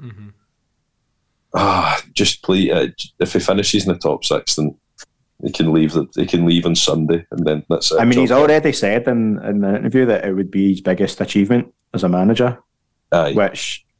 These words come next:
Speaker 3: I don't think you could really argue with if you look at the, the facts. Like, obviously, he's had European football, he's played in finals, but with the kind of financial constraints we've had and kind of what we're up against, I think it would be, I,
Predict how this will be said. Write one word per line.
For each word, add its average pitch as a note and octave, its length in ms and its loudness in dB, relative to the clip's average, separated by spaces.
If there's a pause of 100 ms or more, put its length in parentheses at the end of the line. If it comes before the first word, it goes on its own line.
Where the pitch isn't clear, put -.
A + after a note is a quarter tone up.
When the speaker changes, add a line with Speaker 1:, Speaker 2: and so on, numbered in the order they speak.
(240)
Speaker 3:
I F#3 40 2
don't A#3 220 2
think - 160 0
you - 60 2
could - 180 -6
really D#2+ 140 -2
argue G2+ 320 2
with C#3 160 -2
if - 120 -6
you F2+ 80 -4
look F#2 180 -4
at - 80 0
the, E2+ 280 -2 (200)
the F2+ 100 -10
facts. F#2 400 -2
Like, G#2 160 -2
obviously, G#2 340 0
he's E2+ 80 0
had F2+ 340 0 (680)
European G2+ 360 0
football, A2+ 340 2
he's A2 100 2 (140)
played G2 220 0
in F#2+ 300 0 (120)
finals, A2 640 2 (800)
but - 340 0 (800)
with - 220 -6
the F2+ 60 -4
kind - 180 -4
of F#2 100 -2
financial G2 640 -2 (180)
constraints E2+ 460 -2
we've E2+ 180 0
had F2 340 0 (580)
and F2 160 -2
kind F2+ 140 -2
of F2 60 2
what F2 120 0
we're D2+ 80 -4
up D2+ 140 -4
against, F#2+ 300 -2
I E2+ 60 -4
think G2+ 280 -4
it - 80 -6
would E2 120 -2 (380)
be, D#2+ 300 -2 (360)
I, - 60 -10